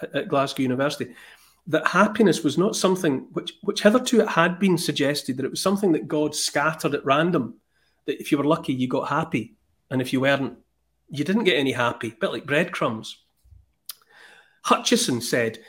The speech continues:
that happiness was achieved by working with every fibre of your being to secure the happiness of other people, people around you. And that if you did that, if you worked hard to make other people happy, that your collateral benefit would be happiness. You would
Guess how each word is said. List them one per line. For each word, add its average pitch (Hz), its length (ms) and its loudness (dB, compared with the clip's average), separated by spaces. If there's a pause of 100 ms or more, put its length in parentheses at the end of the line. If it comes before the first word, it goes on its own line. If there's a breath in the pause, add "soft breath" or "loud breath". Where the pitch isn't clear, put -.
(400 loud breath)
that 160 140 -4
happiness 190 680 2
was 131 160 -2
achieved 160 480 -2
by 135 100 -2
working 156 400 -2
with 131 240 -6
every 185 300 2
fibre 160 460 0
of 143 100 -2
your 127 120 -2
being 123 500 -2 (320 soft breath)
to 147 80 -6
secure 156 440 0
the 143 80 -4
happiness 139 480 -2
of 127 80 -6
other 131 140 -2
people, 208 400 -2
people 151 340 -2
around 165 360 4
you. - 160 -6 (760 loud breath)
And 143 120 0
that - 100 0
if 190 140 -2
you 170 160 0
did 185 240 2
that, 156 280 -2
if - 100 -14
you 135 80 -2
worked - 420 -2
hard 160 500 -2
to 135 80 -6
make 135 180 -4
other 139 120 -6
people 131 300 -10
happy, 131 300 -6
that 123 160 -6
your 156 120 0
collateral 143 580 -2
benefit 135 440 -2
would 123 140 -8
be 135 80 -4
happiness. 147 600 -6 (160)
You 139 140 -2
would 135 160 -6